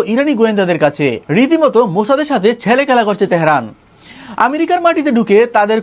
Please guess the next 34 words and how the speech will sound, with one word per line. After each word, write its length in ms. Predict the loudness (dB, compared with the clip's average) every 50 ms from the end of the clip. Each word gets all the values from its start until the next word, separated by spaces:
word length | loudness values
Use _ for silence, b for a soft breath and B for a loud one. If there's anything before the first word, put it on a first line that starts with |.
| -2 0
কড়া 260 | 0 2 2 2 2
নিরাপত্তা 440 | 0 0 0 2 0 0 0 0 0
ভেদ 200 | 0 0 0 -2 0
করে 260 | 0 0 2 2 0 -2
হাই 260 | -2 -2 -2 -2 -2
প্রোফাইল 340 | -2 -4 -2 0 0 0 2
টার্গেটকে 440 | 2 0 0 0 -2 -4 -2 -2 -2 0
হত্যা 320 | 0 -2 -4 -2 -2 -2 -2
করে 340 | 0 2 2 2 2 0 -2 B B B B B
হাওয়ায় 300 | -2 0 2 2 2 2
মিলিয়ে 300 | 2 2 2 2 4 4
গেছে 380 | 2 2 2 2 2 0 0 0
ইরানি 300 | 0 2 2 2 2 2
গোয়েন্দা। 520 | 2 2 0 0 0 0 0 0 0 -2 -4 -10
সিআইএ, 560 | -10 -4 0 2 4 4 4 4 2 2 2 2 2 2
এফবিআই 360 | 2 0 0 2 2 2 2
বা 160 | 2 0 0
মোসাদ 480 | 0 -2 -4 -2 0 0 0 0 0 -2 -4 -2
কেউ 180 | 0 0 2
তাদের 380 | 0 0 2 2 2 2 2 0 -4 _ -2
টিকটিকিও 500 | -2 0 2 0 0 2 4 2 2 2
ছুঁতে 260 | 2 0 0 2 2
পারেনি। 560 | 2 0 0 0 0 -2 -2 -2 -4 -6 -10 -14 -18 _ _ _ _ B B B B B -8 -4
এটি 200 | -2 -2 0 0
শুধু 180 | 0 2 2 2
একটি 180 | 2 0 0 -2
হত্যাকাণ্ড 520 | -2 -4 -4 -2 -2 -2 -2 0 0 0 0
নয়, 200 | 0 0 0 -2
এটি 320 | -2 -2 0 0 0 0
মোসাদের 540 | -2 -2 -2 -2 -2 -2 0 2 2 0 2
দম্বের 360 | 2 0 0 0 -2 -4 -2
কফিনে 460 | -2 -2 -2 -2 -2 0 0 0 0 -2
শেষ 280 | -2 -2 -4 -4 -2
পেরেক। 360 | -2 0 2 2 2 0 -4